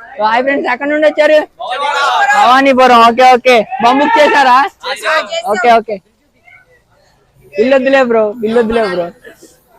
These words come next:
Speaker 1: So, అందరూ సబ్స్క్రైబర్స్ అనమాట మనకి. So, ఇప్పుడు వచ్చేసి పూర్ణ కలర్స్ కి అయితే వచ్చాం అనమాట.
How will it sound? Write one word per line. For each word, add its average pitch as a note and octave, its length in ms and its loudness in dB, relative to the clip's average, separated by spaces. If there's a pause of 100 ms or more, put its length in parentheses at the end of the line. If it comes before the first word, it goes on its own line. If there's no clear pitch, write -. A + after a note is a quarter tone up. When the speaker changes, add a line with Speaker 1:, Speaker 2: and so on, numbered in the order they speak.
(1700)
Speaker 1:
So, G#3+ 80 -2
అందరూ A3+ 360 -2
సబ్స్క్రైబర్స్ A#3 540 0
అనమాట G#3 280 0
మనకి. F3+ 280 -4 (1600)
So, A#3 60 4 (100)
ఇప్పుడు A3 200 2
వచ్చేసి C4 400 2
పూర్ణ B3 380 0
కలర్స్ A3+ 420 2
కి A3+ 60 -2
అయితే A3 160 0
వచ్చాం G#3 240 -2
అనమాట. F#3+ 320 -2